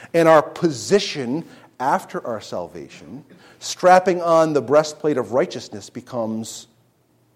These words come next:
a very natural defense. Because I recognize not only can I claim what the Word says, I also know the Spirit is making intercession for me, and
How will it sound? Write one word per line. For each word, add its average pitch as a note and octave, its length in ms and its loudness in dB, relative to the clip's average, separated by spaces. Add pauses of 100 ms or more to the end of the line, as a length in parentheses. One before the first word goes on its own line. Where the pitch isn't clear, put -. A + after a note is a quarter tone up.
(260)
a C#3+ 120 0
very B2+ 320 0
natural A2 420 -8
defense. - 840 -12 (1000)
Because E3 220 -2
I A#3 200 6
recognize C3 920 0 (200)
not A3+ 460 2
only F3 460 4
can - 420 -2
I A3+ 240 8
claim G#3+ 680 6 (220)
what G3+ 240 6
the F3+ 80 4
Word A3+ 480 8
says, D#3 540 2 (160)
I F3 180 8
also B3 380 8
know F3 480 6
the F3 100 4
Spirit C4+ 580 4
is F3+ 140 6
making G3+ 300 2
intercession F#3+ 560 2
for F3+ 200 2
me, F3+ 160 2 (260)
and A#3 340 8